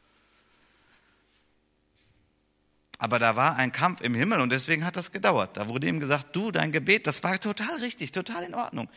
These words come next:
Keine Sorge, du hast nicht falsch gebetet. Keine Sorge, du hast nicht zu wenig Vollmacht.“ Aber da musste noch ganz was anderes ablaufen. Da hattest du gar keinen Einfluss drauf. Und dann kam die Antwort.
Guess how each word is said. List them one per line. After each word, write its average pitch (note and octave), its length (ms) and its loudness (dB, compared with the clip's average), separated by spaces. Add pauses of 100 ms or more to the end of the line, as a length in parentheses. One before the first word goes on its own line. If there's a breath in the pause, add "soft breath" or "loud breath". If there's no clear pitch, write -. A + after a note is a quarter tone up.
(140 loud breath)
Keine F#4+ 320 -2
Sorge, G#3+ 220 4
du E3+ 60 4
hast A3+ 140 2
nicht A3+ 140 -4
falsch - 240 0
gebetet. A#2+ 380 -4 (240 loud breath)
Keine A#3+ 300 6
Sorge, A#3 260 6
du D3+ 100 4
hast G#3 140 2
nicht A#3 160 0
zu E3 100 -4
wenig C3+ 240 0
Vollmacht.“ G#2 540 -4 (680 loud breath)
Aber D3 160 2
da D3+ 120 6
musste F#3+ 260 -2
noch D#3+ 180 2
ganz F#3+ 200 0
was F3+ 140 0
anderes F#3+ 280 0
ablaufen. A2 420 0
Da A#2+ 80 2
hattest F3 240 -2
du F#3+ 60 -2
gar G3 140 4
keinen G3 220 0
Einfluss F#3 360 -4
drauf. D#2+ 240 -16 (1120 soft breath)
Und - 220 -2
dann C#3 360 0
kam A#2+ 240 -8
die A#2 100 -8
Antwort. F2+ 360 -14